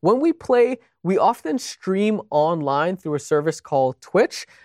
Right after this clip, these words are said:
Uh, and that way, anyone can kind of find us and hang out with us as we play. And one night,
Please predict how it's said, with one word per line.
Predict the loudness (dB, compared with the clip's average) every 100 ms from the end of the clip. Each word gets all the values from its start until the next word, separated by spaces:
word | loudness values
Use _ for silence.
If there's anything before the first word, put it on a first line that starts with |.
| -2
Uh, | 0 0
and | 2
that | 2 2
way, | 0 0
anyone | 0 -2
can | -2 -4
kind | -4
of | -4
find | -2 0 2 2
us | 0
and | -4 -8
hang | -4 0 0
out | 0
with | 0
us | -2 -2 0
as | 2 2 -2
we | -8
play. | -4 0 2 0 -4 -20 _ 0
And | 2 4 0
one | -4 -6 0 0 2
night, | 0 0 -2